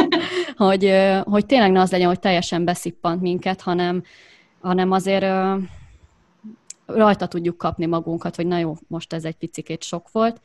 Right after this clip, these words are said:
Illetve a másik ez, amit te mondtál, hogy, ö, hogy inkább a minőség, mint a mennyiség legyen a mérvadó. Hát ez, ezzel is nagyon tudok azonosulni. Ez nálam abszolút így van. Egyébként nagyon érdekes, mert amikor elkezdtem az Instagram profilomat, amikor még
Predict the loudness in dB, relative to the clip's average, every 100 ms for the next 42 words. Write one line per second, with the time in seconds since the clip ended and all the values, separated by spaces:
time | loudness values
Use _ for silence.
0 | _ -20 _ _ -2 0 4 4 4 2
1 | -2 -4 -2 -2 -2 -4 -2 0 -2 -2
2 | -4 -2 -4 -2 -2 -2 -2 -2 -4 -4
3 | -2 -2 0 0 0 -4 -8 -6 -6 -4
4 | -4 -4 -4 -4 -4 -6 -6 -6 -4 -4
5 | -2 -2 -2 -2 -4 -4 -4 -6 -8 -20
6 | _ -8 -6 -2 -2 -2 -4 -4 -6 -4
7 | -4 -6 -6 -4 -2 -4 -4 -4 -2 -2
8 | -4 _ _ -4 0 0 0 -2 -6 -8
9 | -4 -4 -4 -8 -8 -6 -6 -4 -4 -4
10 | -8 _ _ _ -6 -2 2 2 2 2
11 | 0 -2 -6 -8 -4 -6 -4 -4 -2 0
12 | -2 -4 -12 -8 -6 -4 -4 -6 -8 -8
13 | -8 -10 -12 -8 -6 -6 -4 -6 -6 -6
14 | -4 -4